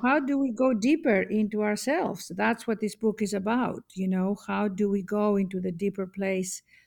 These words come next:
of the inner sanctuary, of the portable paradise, as I call it, the portable paradise?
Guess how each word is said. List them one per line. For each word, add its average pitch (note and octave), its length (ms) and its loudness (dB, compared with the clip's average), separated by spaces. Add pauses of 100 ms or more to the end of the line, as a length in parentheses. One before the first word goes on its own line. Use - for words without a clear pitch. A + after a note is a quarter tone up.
(400)
of F#3+ 240 0
the F#3+ 240 -2
inner G#3 440 4
sanctuary, F#3 880 -2
of E3+ 140 -2
the F3 100 -4
portable A#3+ 560 2
paradise, F3+ 840 -2
as D#3+ 140 -4
I D3+ 100 -4
call E3+ 320 -6
it, - 200 -14
the E3 100 -10
portable G3 480 -6
paradise? F3 800 -10